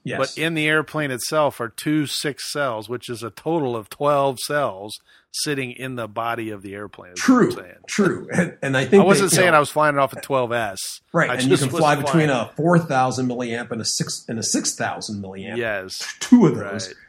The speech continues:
Speaker 1: So yeah, that's ten thou-, <laughs> you know,
Speaker 2: <laughs>
Speaker 1: eight to,
Speaker 2: Twenty.
Speaker 1: eight to, to twelve, twelve cell, you know, cell, uh, cell configurations, and they're not light,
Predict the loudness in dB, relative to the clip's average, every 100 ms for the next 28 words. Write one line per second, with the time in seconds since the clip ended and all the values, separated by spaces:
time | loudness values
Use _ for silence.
0 | -8 -4 -2 -2 0 -2 -2 -6 -6 -4
1 | -2 -2 -2 -2 0 2 2 0 -10 -14
2 | -14 -8 0 2 2 0 -2 -2 2 2
3 | 2 2 2 0 -6 -12 -2 0 2 4
4 | 4 2 -8 -6 -4 -2 -2 -2 -2 -4
5 | -6 -6 -8 -10 -10 -12 _ -14 -10 -6
6 | -4 -4 -6 -8 -6 -6 -4 -4 -4 -8
7 | -8 -4 -4 -4 -6 -8 -10 -12